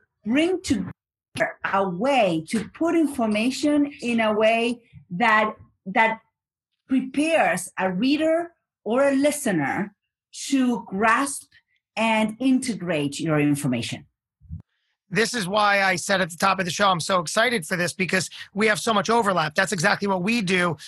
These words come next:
Speaker 2: with much of the same audience, helping them, uh, fully prepare and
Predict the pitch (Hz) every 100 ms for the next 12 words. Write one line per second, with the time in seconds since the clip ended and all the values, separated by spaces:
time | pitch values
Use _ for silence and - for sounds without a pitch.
0 | - 190 190 165 170 196 208 214 180 170
1 | 208 190 185 156 - _ 214 254 247 202
2 | 175 160 185 190 202 196 185 180 175 180
3 | 175 170 175 - - 214 202 180 175 185
4 | 190 185 185 165